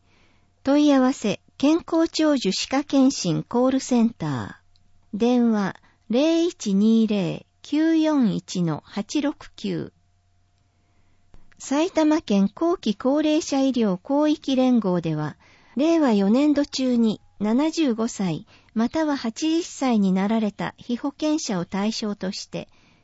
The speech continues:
健康長寿歯科健診を実施します。対象、丸一、丸二のいずれかに該当し、後期高齢者医療被保険者証をお持ちの方。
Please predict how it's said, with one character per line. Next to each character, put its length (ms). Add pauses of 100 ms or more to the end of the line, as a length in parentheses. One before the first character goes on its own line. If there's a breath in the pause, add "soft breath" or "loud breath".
(240 soft breath)
健 260
康 240
長 300
寿 260
歯 160
科 160
健 300
診 320
を 60
実 140
施 220
し 140
ま 180
す。 240 (1040)
対 240
象、 500 (600 soft breath)
丸 340
一、 480
丸 320
二 180
の 200
い 140
ず 120
れ 140
か 160
に 160
該 240
当 260
し、 320 (640 soft breath)
後 240
期 180
高 240
齢 220
者 180
医 120
療 280
被 220
保 140
険 280
者 160
証 260
を 280
お 80
持 160
ち 160
の 100
方。 400